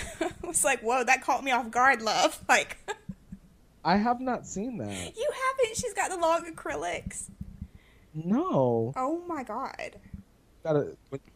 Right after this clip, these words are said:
Speaker 2: gotta send that to me.
Speaker 1: Okay. It's all over Twitter. People are, like, memeing it and putting it on top of, like, people like Taylor Swift and stuff. Like,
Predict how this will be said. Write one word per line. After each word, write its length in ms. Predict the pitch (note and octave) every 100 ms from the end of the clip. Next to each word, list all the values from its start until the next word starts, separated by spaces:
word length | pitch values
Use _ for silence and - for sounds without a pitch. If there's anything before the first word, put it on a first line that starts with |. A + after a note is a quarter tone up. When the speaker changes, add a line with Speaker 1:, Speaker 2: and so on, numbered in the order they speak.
| -
Speaker 2:
gotta 180 | D#3+ B2+
send 140 | A2+
that 120 | G2 -
to 80 | F#2+
me. 200 | D#2 A2+ A3
Speaker 1:
Okay. 500 | A3+ A3+ - - - - _ _ _ _ _ _ _ _ _ _ _ _ _ -
It's 160 | B3 G#3+
all 220 | A#3+ B3+
over 180 | A#3+ F#3+
Twitter. 360 | - F3+ D3 G3
People 240 | D#4 C4+
are, 100 | C4
like, 220 | B3 A3
memeing 360 | G#3+ G#3+ B3+ A#3
it 140 | G#3 F#3+
and 160 | G3
putting 220 | - A3+ G3+
it 40 |
on 160 | G3 G#3
top 280 | A3+ A3
of, 120 | G3+ G3
like, 320 | F#3 F#3 - - - - - - -
people 240 | C4 G#3+
like 160 | G3+ E3+
Taylor 300 | G#3+ G#3 G3+
Swift 360 | F#3+ F3+ G3 D#3+
and 160 | F3+
stuff. 400 | - - G#3 -
Like, 360 | - - -